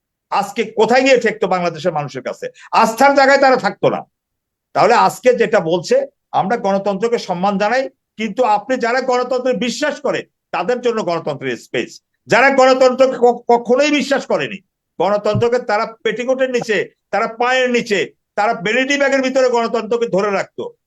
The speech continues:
আমরা যদি তাদের জন্য গণতন্ত্রের স্পেসের কথা প্রত্যাশা করি, এবং তাও আবার এই একটা বিপ্লবী সরকার থেকে,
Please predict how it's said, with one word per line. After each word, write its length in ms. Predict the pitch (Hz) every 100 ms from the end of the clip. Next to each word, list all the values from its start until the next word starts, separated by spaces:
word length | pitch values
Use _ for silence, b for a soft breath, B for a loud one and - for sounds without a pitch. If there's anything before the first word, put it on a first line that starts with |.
| _ -
আমরা 220 | 156 220 233
যদি 120 | 254 254
তাদের 280 | 202 247 254
জন্য 160 | 262 254
গণতন্ত্রের 520 | 220 208 214 208 -
স্পেসের 360 | - 285 277 285
কথা 160 | 254 233
প্রত্যাশা 460 | - - 226 226
করি, 200 | 170 117 - _ _ _
এবং 160 | 135 202 -
তাও 180 | 175 214
আবার 220 | 247 247
এই 260 | 240 233 247 254
একটা 140 | 247
বিপ্লবী 400 | 196 190 226 262
সরকার 300 | - 202 175 165
থেকে, 160 | 135